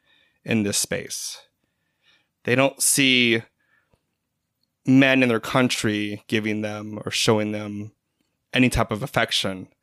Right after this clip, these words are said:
So a lot of times what happens with children during this time, when they find out they have H I V, none of the nurses would touch them.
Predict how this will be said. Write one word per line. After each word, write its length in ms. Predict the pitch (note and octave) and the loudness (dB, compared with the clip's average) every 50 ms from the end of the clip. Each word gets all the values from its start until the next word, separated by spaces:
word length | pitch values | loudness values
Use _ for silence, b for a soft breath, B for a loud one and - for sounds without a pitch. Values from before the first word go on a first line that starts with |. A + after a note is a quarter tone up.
| b b b b b | b b b b b
So 200 | - - C#3+ C#3 | 0 2 4 6
a 20 | |
lot 220 | C#3 D3 D#3+ F#3+ G3 | 6 6 4 4 2
of 40 | - | 2
times 160 | E3+ D#3 C#3+ | 0 2 2
what 120 | C3 A#2 | 2 0
happens 440 | A#2 B2+ B2 B2+ - - C3 A#2+ A#2 | 0 2 0 0 0 0 -2 -2 0
with 140 | A2+ A2+ - | -2 -4 -4
children 640 | - - C3 A#2+ A2+ A#2 A2+ G#2+ G#2 G#2+ A2+ A2+ _ _ _ _ _ _ _ _ - | 0 2 2 2 2 2 0 -2 -2 -4 -6 -8 _ _ _ _ _ _ _ _ -2
during 200 | - A2+ A2+ G#2+ | 0 0 2 2
this 180 | G#2 G#2 - | 0 -2 -4
time, 600 | - - - C3 B2+ A#2+ A2+ G#2+ G#2 G#2 G#2+ A2 - _ - D3 - _ _ _ - | -4 0 2 4 4 4 4 2 0 -2 -4 -6 -10 _ -20 -20 -20 _ _ _ -6
when 120 | - A2+ A#2 | -2 0 0
they 80 | A2+ | 2
find 200 | A2+ - C3+ C3 | 2 2 2 2
out 80 | C3 C3 | 2 2
they 60 | B2+ | 2
have 80 | A#2 G#2 | 0 0
H 180 | A2 A#2 - | 0 -2 0
I 100 | - A2+ | 0 0
V, 160 | A2 A2+ A#2 A#2 | 0 0 0 0
none 240 | A#2 A2+ A#2 A#2+ | 2 2 4 2
of 60 | A#2+ A2 | 2 2
the 80 | A#2 | 0
nurses 340 | A2+ A2+ A2 - - A2 G#2 | -2 -2 -2 -2 -4 -6 -6
would 120 | G#2+ A2 | -8 -8
touch 300 | - - C#3 C3+ - - | -4 -2 -2 0 0 -2
them. 260 | - G2+ G2 G2 G2+ | -4 -6 -10 -10 -14